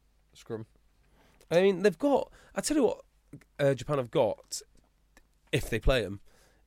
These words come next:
Speaker 2: is two, uh, well, two-thirds of a world-class back row in Maffey, who people in Bath said he was outstanding until he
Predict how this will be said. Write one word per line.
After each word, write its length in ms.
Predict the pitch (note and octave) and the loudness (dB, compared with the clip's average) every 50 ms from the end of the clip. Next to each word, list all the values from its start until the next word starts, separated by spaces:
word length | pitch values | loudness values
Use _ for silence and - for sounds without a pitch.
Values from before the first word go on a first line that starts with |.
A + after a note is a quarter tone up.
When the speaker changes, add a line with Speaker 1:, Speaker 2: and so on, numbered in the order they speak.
| _ _ | _ _
Speaker 2:
is 360 | C3 C3+ C3+ C3 B2+ - - | -2 0 0 0 -2 -4 -8
two, 580 | - - - - G3+ G3 E3 C#3 B2 B2 - - _ _ _ _ _ _ _ A#2 | -10 -12 -6 -2 2 2 2 2 0 -2 -6 -12 _ _ _ _ _ _ _ -6
uh, 80 | A#2 | -6
well, 160 | A2+ A#2+ A2+ G#2 | -4 -4 -4 -4
two-thirds 440 | - - F3+ D3 - D#3+ C#3 A#2 | -4 -6 -4 -2 0 0 0 0
of 60 | A2+ A2+ | -2 -4
a 40 | |
world-class 400 | A2+ A2+ A2+ A2 G#2 - A2+ G2+ | -4 -4 -4 -4 -4 -6 -10 -10
back 180 | - - G#2+ G2 | -8 -8 -8 -6
row 180 | B2+ B2+ A2+ G#2 - _ _ _ _ _ _ _ _ - | -6 -6 -8 -8 -12 _ _ _ _ _ _ _ _ -8
in 280 | A#2 A2 A#2 A#2 A2 - | -4 -4 -4 -4 -6 -6
Maffey, 460 | - D3+ D#3+ D3 - G#2+ A#2 A#2 - - | -6 -6 -6 -4 -6 -8 -8 -8 -8 -8
who 240 | A2 G#2+ G#2+ G#2 - _ _ _ - _ - - | -6 -6 -6 -8 -10 _ _ _ -20 _ -8 -6
people 160 | E3 D3 A#2+ | -4 -4 -4
in 80 | G#2+ | -4
Bath 180 | G#2+ A#2+ G#2 - | -4 -6 -6 -6
said 120 | - A2+ G2+ | -8 -8 -8
he 80 | A2+ | -8
was 100 | G#2+ G2+ G#2 | -6 -6 -6
outstanding 560 | F#2 - - - - B2+ B2+ A#2+ F#2+ F#2+ G2 | -8 -8 -8 -6 -4 -4 -4 -2 -4 -6 -6
until 240 | G2+ G2 - - G2+ | -8 -8 -6 -6 -6
he 200 | F#2+ G2 F#2+ F#2+ | -6 -6 -8 -10